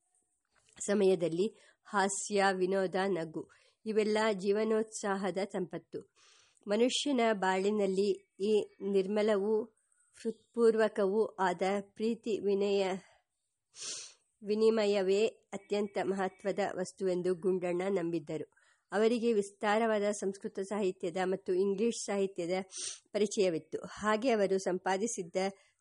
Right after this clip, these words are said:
ರಸಿಕ ಸಂಸ್ಕೃತಿಯ ಮಧುರಕಾಂತಿಯೇ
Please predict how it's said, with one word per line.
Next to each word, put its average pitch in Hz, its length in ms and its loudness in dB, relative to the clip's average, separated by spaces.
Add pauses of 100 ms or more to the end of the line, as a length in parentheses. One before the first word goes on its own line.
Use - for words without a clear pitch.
ರಸಿಕ 214 400 -4
ಸಂಸ್ಕೃತಿಯ 208 720 -2 (120)
ಮಧುರಕಾಂತಿಯೇ 196 1000 0